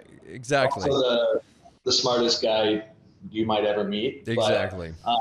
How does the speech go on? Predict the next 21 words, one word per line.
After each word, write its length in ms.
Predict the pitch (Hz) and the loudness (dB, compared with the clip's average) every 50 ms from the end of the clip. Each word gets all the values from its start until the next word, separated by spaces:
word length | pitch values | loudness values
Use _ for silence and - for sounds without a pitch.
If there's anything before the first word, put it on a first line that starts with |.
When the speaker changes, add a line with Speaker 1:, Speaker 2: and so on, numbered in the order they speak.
| - - - - - _ _ _ _ _ - | 0 0 0 -2 -4 _ _ _ _ _ -4
Speaker 2:
even 200 | 165 - - - | -2 0 2 2
him, 200 | 139 151 139 120 | 2 2 2 2
he 160 | 123 127 - | 2 0 0
played 220 | - 120 117 110 - | 0 0 0 0 0
college 400 | - 113 110 117 120 113 113 - | 0 0 2 2 2 2 2 0
lacrosse. 600 | 113 107 - 113 107 107 110 110 113 113 113 - | 0 -2 -2 0 0 2 2 2 2 2 0 0
He's 140 | 107 107 107 | 0 0 0
super 320 | - 113 110 107 110 113 110 | 0 0 0 0 0 0 0
athletic. 640 | 107 110 - - 113 110 107 110 113 110 107 107 | 0 -2 -2 -2 -2 0 0 0 0 0 -2 -2
Speaker 1:
There 160 | - 98 95 95 | -4 -6 -4 -4
you 60 | 95 | -4
Speaker 2:
You 40 | 101 | -2
Speaker 1:
go. 120 | 101 98 104 | 0 0 0
Speaker 2:
know, 180 | 101 104 104 - | 0 -2 -6 -8
he's, 320 | 104 104 101 95 - - - - - - - - - - - - 554 554 571 571 571 - - - - - - - - | -10 -8 -2 -2 -2 -2 -2 -6 -20 -20 -20 -20 -20 -20 -20 -12 -10 -8 -8 -10 -12 -18 -20 -20 -20 -20 -20 -16 -8
Speaker 1:
Yeah. 280 | 101 104 104 92 82 | -4 -2 -2 -2 0
Speaker 2:
he's 160 | - 120 117 - | 0 0 0 2
just 220 | 135 123 120 123 | 2 0 2 2
one 120 | 123 117 113 | 2 2 2
of 40 | |
those 220 | 110 113 110 - | 2 0 -2 -4